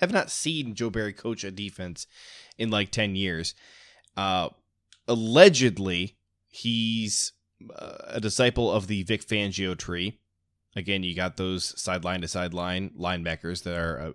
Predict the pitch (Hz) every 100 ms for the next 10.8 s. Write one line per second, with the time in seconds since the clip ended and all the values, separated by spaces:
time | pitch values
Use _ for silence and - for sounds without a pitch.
0 | - 76 - 76 71 50 50 50 - _
1 | 104 95 - 101 92 92 95 92 95 95
2 | 85 90 82 85 76 80 90 90 _ -
3 | - - - - 139 180 190 180 160 160
4 | 156 143 139 127 113 _ _ - - _
5 | - - 71 - 170 147 - 139 131 107
6 | 110 110 - 110 104 98 107 104 98 98
7 | 90 - - _ _ _ _ _ _ -
8 | 62 - - - 69 85 - 85 113 113
9 | 101 98 95 92 85 85 104 92 - 107
10 | 95 87 90 110 117 - 104 92